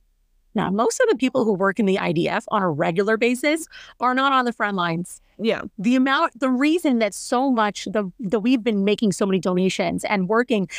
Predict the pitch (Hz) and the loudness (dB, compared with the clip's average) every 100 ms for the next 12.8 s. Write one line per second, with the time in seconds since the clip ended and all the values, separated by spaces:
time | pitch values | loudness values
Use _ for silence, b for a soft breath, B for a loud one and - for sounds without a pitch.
0 | B - 269 247 - 262 247 226 185 226 | B -4 0 -2 0 -2 0 -2 0 0
1 | 208 - 233 - - 285 294 277 269 247 | 0 0 -2 -2 0 0 0 0 2 2
2 | 240 226 208 226 233 196 190 220 226 208 | 2 0 0 2 2 0 0 0 0 0
3 | 202 175 190 196 202 175 185 185 185 170 | -2 0 0 0 0 0 -2 -2 0 0
4 | 170 196 208 175 170 - B B B - | 0 0 -2 0 -2 -4 B B B -4
5 | - 240 - 220 190 B B _ - 214 | -2 -2 0 0 -2 B B _ -2 0
6 | 208 185 - _ _ _ _ 233 240 233 | 0 -2 -8 _ _ _ _ -2 0 0
7 | 269 247 240 226 226 202 226 - 208 185 | 0 -2 0 0 0 0 -2 -2 -2 0
8 | 208 - 247 - 240 214 - - 262 302 | -2 -2 -6 -2 -2 -2 -2 0 2 2
9 | 240 247 262 240 190 220 226 196 - 165 | 2 2 2 0 0 0 0 -4 -4 -6
10 | - 190 175 - 185 156 180 165 - - | -2 0 0 -2 -4 -2 -2 -2 -4 -16
11 | - - _ _ _ B B B 233 220 | -20 -20 _ _ _ B B B -4 0
12 | 247 - - 254 269 202 180 | -2 -2 -2 0 2 2 0